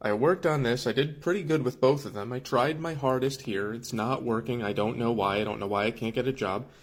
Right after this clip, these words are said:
And this is all I'm getting, except for this, of course.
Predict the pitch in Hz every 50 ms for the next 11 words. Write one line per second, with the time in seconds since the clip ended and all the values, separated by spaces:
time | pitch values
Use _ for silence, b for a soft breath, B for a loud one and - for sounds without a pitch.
0 | b b b b b - 127 127 135 143 143 143 143 139 131 147 143 147 147 139
1 | 131 123 123 117 139 165 175 127 107 110 120 139 143 - _ _ _ _ _ _
2 | _ _ _ _ - 147 139 - - - 123 101 - - - 101 95 107 117 127
3 | 120 117 - - 101 - - - 98 92 101 - - -